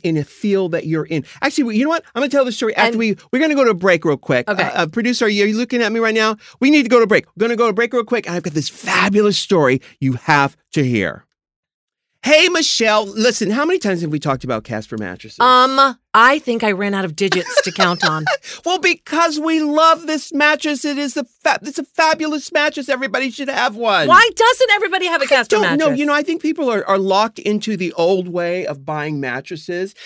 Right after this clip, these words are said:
Speaker 1: paying those h-, big prices, you know, paying those big department stores. Well, Casper has cut that, so, that whole storyline out of your life.
Speaker 2: Yeah, honey, now they've got over twenty thousand reviews, an average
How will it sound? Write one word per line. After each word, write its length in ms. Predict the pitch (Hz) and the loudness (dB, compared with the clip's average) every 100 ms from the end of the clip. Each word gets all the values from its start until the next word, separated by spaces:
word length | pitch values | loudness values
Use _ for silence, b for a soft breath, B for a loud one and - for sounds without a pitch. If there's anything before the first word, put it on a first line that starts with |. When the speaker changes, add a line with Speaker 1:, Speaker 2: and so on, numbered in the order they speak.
| B B | B B
Speaker 1:
paying 320 | 170 196 214 | -4 -2 0
those 220 | 160 139 - | -2 -6 -14
h-, 240 | - - 123 - | -20 -16 -10 -2
big 320 | 180 247 247 | -2 -2 -8
prices, 640 | - 226 196 196 214 220 - B B | -6 -4 -4 -4 -6 -6 -10 B B
you 140 | 202 | -2
know, 160 | 170 156 | -2 -2
paying 320 | 156 196 214 | -2 -2 0
those 160 | 196 160 | -2 -2
big 180 | 170 | -4
department 520 | 151 156 - 214 226 220 | -6 -8 -8 -6 -6 -8
stores. 320 | - 220 214 B B | -4 -4 -4 B B
Well, 100 | 220 | -8
Casper 540 | - 285 320 - 226 | -8 -8 -8 -6 -6
has 180 | 190 - | -6 -8
cut 300 | - 240 247 - | -8 -6 -6 -6
that, 300 | 196 220 - | -4 -4 -6
so, 280 | - 214 196 208 | -6 -4 -4 -4
that 160 | 214 208 | -4 -4
whole 280 | 180 226 254 | -2 -2 -2
storyline 760 | - 226 214 196 175 165 160 185 | -2 0 0 2 0 0 -2 0
out 320 | 220 208 - 185 | 2 2 -2 -6
of 140 | 160 | -4
your 140 | 160 | -4
life. 320 | 165 160 92 226 | -2 -2 -2 -2
Speaker 2:
Yeah, 240 | 208 160 | -2 0
honey, 260 | 196 247 247 | 0 2 2
now 120 | 269 | 2
they've 160 | 330 | 0
got 140 | 294 226 | 2 2
over 180 | 226 220 | 0 -2
twenty 320 | - 247 277 | -4 -4 -2
thousand 380 | 240 220 208 190 | 0 0 0 -4
reviews, 440 | 165 175 170 165 b b | -4 -4 -4 -6 b b
an 160 | 214 226 | -4 0
average 640 | 226 294 269 208 175 | 4 4 4 2 0